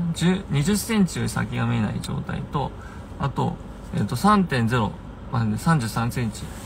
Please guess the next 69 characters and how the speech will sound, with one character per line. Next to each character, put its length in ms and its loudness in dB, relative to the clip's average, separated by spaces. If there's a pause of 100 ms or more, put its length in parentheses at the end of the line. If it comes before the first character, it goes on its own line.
(320)
え、 40 0
先 240 -4
が 40 4
見 100 4
え 20 4
な 80 2
い 40 2
状 100 -2
態。 180 -8 (360)
な 120 0
の 60 4
で、 20 2
十 280 6
五 200 6
セ 160 4
ン 100 4
チ 280 -6
し 140 -8
か 120 4
伸 140 4
び 100 0
て 100 0
な 160 4
い 60 2
ん 80 -4 (160)
で 100 -2
す 160 -6
が、 160 2
実 280 -4
際 60 0
ね。 160 0 (540)
あ、 140 0
十 120 0
三 200 4
セ 80 0
ン 60 0
チ 100 -6
か。 60 -10 (120)
あ、 80 0
十 300 2
五 120 -2
セ 120 0
ン 60 0
チ 100 -6
か。 100 -10 (400)
し 60 -12
か 80 0
伸 80 4
び 80 0
て 80 -2
な 120 4
い 40 2
に 80 2
も 40 0
か 60 -6
か 80 -2
わ 60 4
ら 80 2
ず、 260 0 (680)
実 180 0
は 120 8
三 260 8
十 120 4
三 260 2
セ 100 2
ン 60 2
チ 100 -4
か 100 0
ら 180 2